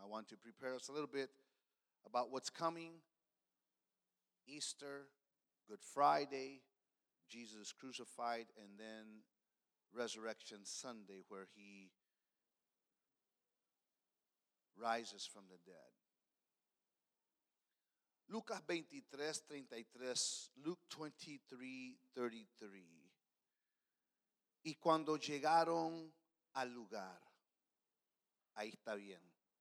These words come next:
And when they got to the place, that, that, that's good enough. Ahí, ahí está bien ya. You may be seated, puede ocupar su lugar. Cuando llegaron al lugar. When they got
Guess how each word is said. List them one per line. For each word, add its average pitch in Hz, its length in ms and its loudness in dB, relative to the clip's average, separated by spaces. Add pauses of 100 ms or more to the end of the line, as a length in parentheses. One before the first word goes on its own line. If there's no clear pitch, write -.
And 127 120 -4
when 131 120 -2
they 139 140 4
got 160 320 10 (220)
to 170 100 -6
the 143 100 -4
place, 104 420 -10
that, 120 200 -4
that, 135 140 -12
that's 135 220 -8
good 123 200 -12
enough. 107 180 -14 (180)
Ahí, 127 200 -8
ahí 147 120 -2
está 156 240 -10
bien 104 240 -12
ya. 98 80 -14 (580)
You 147 60 -10
may 139 140 -4
be 123 160 -12
seated, 131 420 -8
puede 120 180 -6
ocupar 117 480 -6 (640)
su - 180 -10
lugar. 117 380 4 (2750)
Cuando 147 240 2
llegaron 170 760 10 (960)
al 151 180 6
lugar. 135 380 6 (1600)
When 147 160 -6
they 160 160 2
got 170 440 10